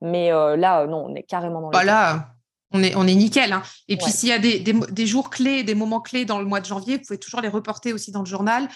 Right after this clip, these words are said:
Speaker 2: Comme tu dis, on peut reprendre des, le, le dev personnel, faire, heu, enfin, voilà, se réapproprier, heu, l'outil. Enfin, franchement, heu,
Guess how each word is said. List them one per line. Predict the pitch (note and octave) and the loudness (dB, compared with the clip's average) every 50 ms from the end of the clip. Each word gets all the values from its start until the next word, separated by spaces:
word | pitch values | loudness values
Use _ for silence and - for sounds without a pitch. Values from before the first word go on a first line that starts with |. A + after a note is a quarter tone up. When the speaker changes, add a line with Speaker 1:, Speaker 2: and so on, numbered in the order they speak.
| - - _ _ _ | -16 -20 _ _ _
Speaker 2:
Comme | - G#3+ G3+ | -6 -6 -6
tu | - A#3 | -4 -4
dis, | G#3+ G3 A3+ A#3+ | -6 -4 -2 -2
on | A3+ G#3 | -2 -2
peut | G#3+ G3+ | -2 -2
reprendre | G3 G3 F#3+ - - A3 G#3+ G#3 | -2 -4 -4 -4 -4 -2 -2 0
des, | G3 F#3+ F#3 F#3 F#3 F#3 | 0 0 -2 -2 -2 -4
le, | F#3 F#3 F3+ - | -4 -6 -6 -8
le | F#3 G3 G3+ | -8 -8 -6
dev | G3 G#3 G3+ - - | -6 -6 -6 -6 -6
personnel, | G3+ F#3+ - - - G3 F#3+ G#3 A3 A#3 A#3+ A3+ | -8 -8 -6 -6 -4 -2 0 0 0 0 0 -2
faire, | - A#3 G3+ F#3+ F#3+ | -4 -4 -4 -2 -2
heu, | F#3 F3+ F3 | -2 -2 -4
enfin, | F3 F3 - - - - _ _ _ _ _ _ _ _ _ - G3+ | -6 -8 -12 -20 -20 -20 _ _ _ _ _ _ _ _ _ -8 -4
voilà, | F#3+ A3+ B3 B3 | -2 0 0 0
se | A#3+ - | -2 0
réapproprier, | A3+ G#3 G#3 - A3 G3+ - A3+ G#3 G3+ A3 A3 A3 G#3 | -2 -2 -2 -2 -8 -6 -6 -4 -4 -2 -2 -2 -2 -2
heu, | F#3+ F#3 F#3 | -2 -2 -4
l'outil. | F#3+ G3 G#3 - - - B3+ C4 B3 | -4 -6 -8 -10 -12 -10 -10 -10 -10
Enfin, | - G3 F#3 | -10 -12 -14
franchement, | - - - - - G#3+ G#3+ G#3 G3+ F#3 | -14 -14 -14 -12 -8 -6 -4 -4 -2 -4
heu, | E3+ E3 E3 E3 | -6 -8 -10 -14